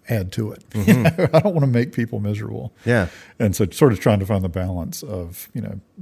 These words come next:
Speaker 1: doing good in the world, putting good out in the world without being, you know, sort of, you know, acknowledging the, the dark side, but not sort of amplifying the dark side. Or, uh, I don't know if I'm articulating that very well, but
Speaker 2: Maybe breeding the dark side
Speaker 1: Breed-,
Speaker 2: or
Speaker 1: yeah,
Speaker 2: something.
Speaker 1: yeah,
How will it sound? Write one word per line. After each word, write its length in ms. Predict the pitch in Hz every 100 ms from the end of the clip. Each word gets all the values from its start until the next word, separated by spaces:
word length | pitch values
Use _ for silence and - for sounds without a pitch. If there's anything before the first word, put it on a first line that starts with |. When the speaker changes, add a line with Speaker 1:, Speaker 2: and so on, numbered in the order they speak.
| 113
Speaker 1:
doing 340 | 113 127 120
good 200 | 110 107
in 40 | 107
the 60 |
world, 340 | 104 104 101 101
putting 260 | 127 107
good 180 | 101 98
out 160 | 92 95
in 60 |
the 60 | 107
world 340 | 104 104 107 104 -
without 320 | 127 156 113
being, 400 | 110 101 82 87 - _
you 80 | 147
know, 180 | 104 98
sort 220 | - 107 87
of, 180 | 90 - _ _ _ _ - _ -
you 100 | 98
know, 40 |
acknowledging 680 | 120 120 117 113 95 104 87
the, 80 | 90
the 280 | 85 117 101
dark 280 | 76 69
side, 340 | - - 95 123
but 140 | -
not 300 | 127 87 87 - _ _ -
sort 200 | - 104
of 220 | 95 95 - _ _ -
amplifying 640 | 107 92 98 - - 147
the 60 | 78
dark 280 | - - 180
side. 400 | 104 104 113 120
Or, 160 | 110 - -
uh, 40 |
I 420 | 107 120 127 123 107
don't 100 | 95
know 60 | 95
if 120 | 104
I'm 80 | 95
articulating 560 | 92 98 101 92 95
that 140 | 98 -
very 160 | 117
well, 300 | - 123 120 123
but 140 | 170 - _
Speaker 2:
Maybe 220 | - 110
breeding 600 | 85 107 101 110 104 98
the 80 | 92
dark 320 | 87 90 87
side 260 | - 104 104
Speaker 1:
Breed-, 20 |
Speaker 2:
or 20 | 104
Speaker 1:
yeah, 40 | 107
Speaker 2:
something. 280 | 92 90 90
Speaker 1:
yeah, 240 | 95 92